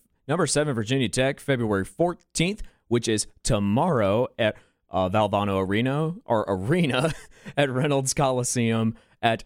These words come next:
seven o'clock P M. Be there or be square.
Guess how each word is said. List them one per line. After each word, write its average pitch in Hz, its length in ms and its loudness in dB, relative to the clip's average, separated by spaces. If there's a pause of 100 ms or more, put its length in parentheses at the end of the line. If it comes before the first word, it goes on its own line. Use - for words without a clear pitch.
seven 127 320 -2
o'clock 113 380 -2 (120)
P 95 220 -2
M. 92 260 -2 (220)
Be 151 280 2
there 139 500 0 (200)
or 98 220 -4
be - 180 -18
square. - 300 -14